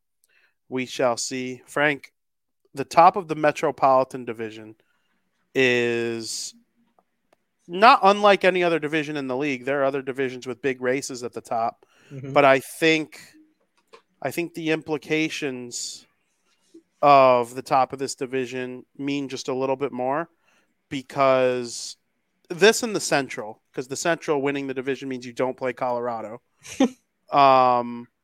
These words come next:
Speaker 1: but I think the Devils and Hurricanes would both rather play either the Islanders, Penguins, or Panthers than pl-, to play the Rangers. Um, but then again, you know, the Rangers look very beatable at times, so I'm not necessarily too worried about it,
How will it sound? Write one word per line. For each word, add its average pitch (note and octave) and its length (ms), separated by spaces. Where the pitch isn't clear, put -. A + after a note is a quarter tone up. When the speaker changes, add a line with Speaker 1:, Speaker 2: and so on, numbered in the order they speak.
Speaker 1:
but D#3+ 120
I D#3+ 100
think A#3 260
the A3 100
Devils F3+ 420
and D3 100
Hurricanes D#3 580
would B2+ 160
both D#3+ 280
rather D3+ 300
play D3+ 300
either C#3 460
the C3+ 180
Islanders, C3+ 560
Penguins, C3+ 480
or B2 80
Panthers C3+ 540
than B2 180
pl-, - 160
to - 120
play C3+ 200
the B2 80
Rangers. C3+ 680
Um, B2 540
but D#3+ 140
then A3 140
again, A#3 360
you F#3 100
know, F#3+ 100
the F3+ 100
Rangers A3+ 440
look D3 160
very B2 260
beatable A#2+ 580
at B2+ 180
times, B2+ 520
so - 160
I'm C#3+ 140
not G#3 160
necessarily D#3 480
too F3+ 240
worried E3 380
about E3 320
it, F3 140